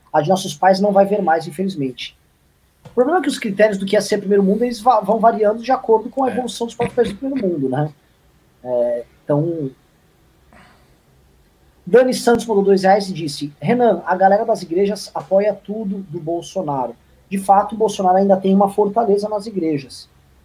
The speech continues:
Speaker 1: Mas também não é tão quanto a galera imagina, tá? Porque o Bolsonaro também é muito repudiado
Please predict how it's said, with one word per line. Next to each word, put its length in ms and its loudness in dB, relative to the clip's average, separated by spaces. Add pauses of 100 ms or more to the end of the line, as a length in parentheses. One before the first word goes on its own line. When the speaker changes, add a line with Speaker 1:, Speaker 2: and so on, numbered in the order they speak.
(120)
Speaker 1:
Mas 180 2
também 220 0
não 140 4
é 60 6
tão 500 4
quanto 580 0
a 80 0
galera 260 0
imagina, 540 -4
tá? 120 -2
Porque 180 -6
o 40 2
Bolsonaro 440 -2
também 480 -4
é 80 -8
muito 320 -6
repudiado 720 0